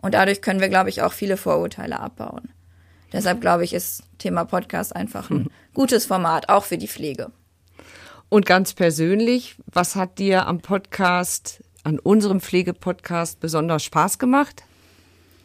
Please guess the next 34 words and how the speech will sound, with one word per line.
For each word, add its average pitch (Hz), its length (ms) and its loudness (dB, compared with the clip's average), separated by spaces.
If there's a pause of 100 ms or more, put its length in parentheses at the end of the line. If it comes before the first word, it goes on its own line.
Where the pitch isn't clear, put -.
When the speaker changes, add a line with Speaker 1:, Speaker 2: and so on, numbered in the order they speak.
(880)
Speaker 1:
Ich 196 100 0
glaube, 214 260 6
auch 185 100 2
da, 226 640 6
ähm, 208 340 0
würde 208 140 0
ich - 80 -4
sagen, 214 280 4
die 202 80 -2
Gespräche 214 500 4
mit 196 140 0
den 190 140 0
Gästen 208 400 2
in 180 140 -2
den 185 120 2
Interviews, 220 600 2
also 180 200 2
ich 190 120 0
durfte 208 320 -2
selbst 202 640 2 (100)
durch 233 240 2
diese 202 260 0
Interviews 208 480 2
auch 208 140 0
total 208 480 4
viel 220 360 4
dazulernen, 214 920 2
hab 214 120 0
noch 196 120 0
mal 196 220 2
so 196 60 -2
ein 196 80 -2
bisschen 202 420 0
Einblick 202 600 0